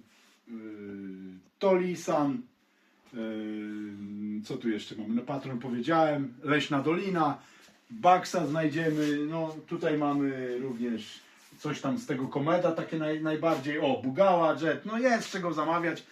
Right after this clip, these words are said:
Jak ktoś czegoś nie widzi albo czegoś nie dopowiedziałem, to zawsze może do mnie zadzwonić. Więc konkurs będzie polegał na tym, że każdy uczestnik i mój, mój klient, który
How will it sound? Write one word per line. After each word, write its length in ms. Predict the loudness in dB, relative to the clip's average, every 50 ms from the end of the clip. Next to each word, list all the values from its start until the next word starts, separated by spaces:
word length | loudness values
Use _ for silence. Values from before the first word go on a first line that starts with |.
| -20 -20 -20 -20 -16 -10 -8
Jak 120 | -8 -4
ktoś 340 | -2 0 -2 -2 -2 -6 -12 -4
czegoś 360 | 0 2 2 4 2 2 2 2
nie 100 | 2 2
widzi 300 | 2 0 -2 2 6 6
albo 220 | 6 6 6 0
czegoś 280 | -2 -2 -2 -2 -2 -2
nie 80 | -2
dopowiedziałem, 580 | -2 -2 -2 -2 0 -2 0 2 2 2 2 2
to 100 | -2 0
zawsze 260 | -2 0 0 -2 -4
może 220 | -4 -4 -4 -4
do 80 | -2 -2
mnie 120 | -2 -2
zadzwonić. 580 | -2 -2 -4 -4 -2 -2 -2 0 -2 -4 -6 -8 -14 -20 -20 -20 -20 -10 -2
Więc 240 | 0 0 0 0 -2
konkurs 380 | -2 -2 0 0 -2 -2 -2
będzie 220 | 0 0 0 0 0
polegał 400 | 0 0 0 0 2 2 2 2
na 160 | 2 0 2
tym, 260 | 4 2 2 2 2 -2
że 340 | -2 0 2 2 2 0 -2 -10 -20 -20 -20 -20 -20 _ -20 -20 -20 _ _ _ _ _ _ _ _
każdy 480 | 4 6 6 6 4 2 0 0 0 -2
uczestnik 600 | -4 0 2 2 2 2 0 -4 -4 -4 -4 -4 -6 -10 -20 -20 _ -10
i 160 | -6 -4 -4
mój, 420 | -2 -2 -2 -4 -4 -6 -10 -14 _ -14 -8
mój 240 | -4 -2 -2 -2
klient, 400 | -4 -2 0 2 2 2 0 -2
który 440 | -4 -4 -2 2 2 4 2 2 -2